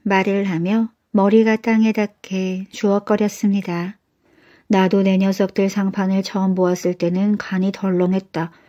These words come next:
그런데 말하는 것이나 행동거지를 보니 거짓부렁이를 말하는 것 같지는 않구나.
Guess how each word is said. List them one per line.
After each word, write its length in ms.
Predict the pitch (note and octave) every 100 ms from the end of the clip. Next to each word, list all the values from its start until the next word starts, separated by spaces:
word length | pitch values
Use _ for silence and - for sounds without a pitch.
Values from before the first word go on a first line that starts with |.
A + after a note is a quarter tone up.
| _ - -
그런데 420 | C4 C4 B3 C4
말하는 440 | G3+ G#3 A3 A3+
것이나 360 | G#3 G#3 G#3 G#3
행동거지를 800 | G#3+ G3+ G3+ G3 G3 F#3 F#3+ F#3
보니 360 | F#3 F#3+ G#3 - _
거짓부렁이를 1000 | - F3+ F#3+ F#3 F#3 F3+ F3+ F3+ F#3 F3
말하는 400 | F3 F3 F3 F3
것 160 | F3
같지는 460 | E3+ E3 - F3+ G3
않구나. 500 | F3 E3 - E3+